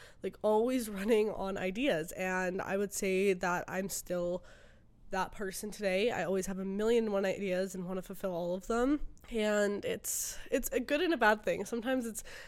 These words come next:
I think, a great thing because it's allowed me to,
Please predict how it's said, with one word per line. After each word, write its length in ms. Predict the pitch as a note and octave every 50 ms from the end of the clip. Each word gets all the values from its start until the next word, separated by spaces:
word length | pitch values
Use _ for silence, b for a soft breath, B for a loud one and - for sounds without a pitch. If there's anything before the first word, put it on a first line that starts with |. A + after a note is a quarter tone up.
| B B
I 60 | A#3
think, 220 | A3+ B3 B3+ B3 G#3+
a 40 | -
great 220 | G#3 G#3+ G3+ -
thing 180 | A#3 B3+ B3 A3+
because 240 | A3+ G3 F#3+ G3
it's 160 | G3+ F#3+ - G3+
allowed 360 | G3+ G3+ F#3+ F#3 F#3 F#3 F#3
me 160 | G3+ G3+ G3+
to, 500 | - - - - G#3 G#3 G3+ G3 G3